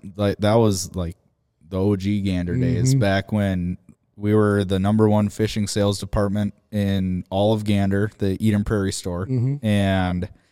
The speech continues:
Speaker 1: it was crazy. I mean, we had the biggest fishing section, and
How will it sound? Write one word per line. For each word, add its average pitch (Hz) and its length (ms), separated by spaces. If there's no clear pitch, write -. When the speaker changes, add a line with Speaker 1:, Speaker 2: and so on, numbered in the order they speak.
Speaker 1:
it 123 100
was 113 200
crazy. 107 420
I 101 80
mean, 95 400
we 104 140
had 92 180
the 92 80
biggest 98 280
fishing 110 280
section, 107 560
and 92 760